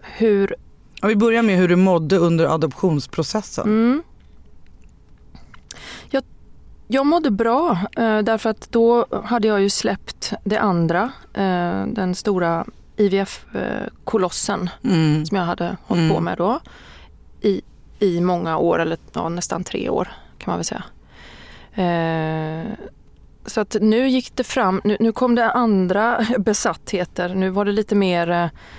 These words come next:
Speaker 1: jag gick inte all in på, på familjelivs adoptionstrådar, men jag var, jag var ganska upptagen av, ehm, jag var upptagen av historier såklart om vilket,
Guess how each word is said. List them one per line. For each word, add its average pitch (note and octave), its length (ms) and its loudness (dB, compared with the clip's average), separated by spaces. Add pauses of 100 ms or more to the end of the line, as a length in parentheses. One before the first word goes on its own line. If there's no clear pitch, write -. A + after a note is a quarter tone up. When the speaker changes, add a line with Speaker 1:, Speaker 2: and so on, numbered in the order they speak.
Speaker 1:
jag B3 100 0
gick C#4+ 140 0
inte D4+ 200 2
all A3+ 260 4
in F3+ 160 2
på, F3+ 140 -2 (240)
på F#3+ 200 2
familjelivs E3+ 640 0
adoptionstrådar, F3 1080 -2 (120)
men G3 360 0
jag G3+ 160 0
var, G3 320 0
jag G3+ 120 -2
var G3+ 60 -2
ganska G3 260 0
upptagen F3+ 580 -2
av, D#3 260 -2 (920)
ehm, D#3 1000 -2 (360)
jag F3+ 220 -2
var F3+ 100 -2
upptagen F#3+ 460 -2
av E3 180 0
historier F3 680 -4
såklart - 520 -4
om - 220 -8 (880)
vilket, - 360 -6